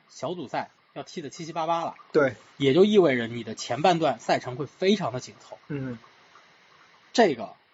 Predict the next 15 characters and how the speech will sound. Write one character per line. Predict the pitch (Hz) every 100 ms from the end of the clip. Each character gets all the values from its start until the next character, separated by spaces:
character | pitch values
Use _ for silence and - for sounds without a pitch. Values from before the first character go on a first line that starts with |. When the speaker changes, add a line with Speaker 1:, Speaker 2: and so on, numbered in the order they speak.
| _ _ _ -
Speaker 1:
阿 | 175
森 | 214
纳 | 214 160
今 | - 185
年 | 170 131 139
虽 | -
然 | 214 202
有 | 180
补 | - 117
强， | - 110 135 - _ _ _ -
但 | 208
是 | 170
我 | 147 123 110
们 | 110
说 | 165 175